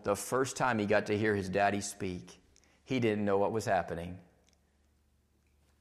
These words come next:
He's trying to sign because they had taught him sign language. The look of amazement, the look of excitement. You know God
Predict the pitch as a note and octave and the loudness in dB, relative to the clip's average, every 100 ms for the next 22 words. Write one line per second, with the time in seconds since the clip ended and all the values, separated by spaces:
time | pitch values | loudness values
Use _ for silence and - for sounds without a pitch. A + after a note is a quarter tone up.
0 | _ B2+ A#2+ C#3 A#2+ A#2 A#2 D3+ C3 F#2 | _ -4 0 2 4 2 0 2 2 2
1 | F#2 F#2+ F#2+ G2 - A2 A2+ A2 A2+ G#2+ | -2 -2 -2 -2 4 4 4 0 -2 0
2 | F#2+ E2+ F2 F2+ F2 - - _ _ _ | -2 -4 -6 -8 -10 -14 -18 _ _ _
3 | _ _ _ _ _ _ _ _ _ G#2+ | _ _ _ _ _ _ _ _ _ 2
4 | C3 D3 E3 E3+ F3 D#3+ B2 G#2+ G#2 A#2 | 4 4 4 6 6 4 2 -2 -4 0
5 | A2 G#2+ G2+ - A2+ F#2 G2+ F#2 A#2+ D3 | 0 0 -2 0 2 2 0 -6 -2 -2
6 | A2+ G2 G2+ G#2+ A#2+ | 2 6 8 8 4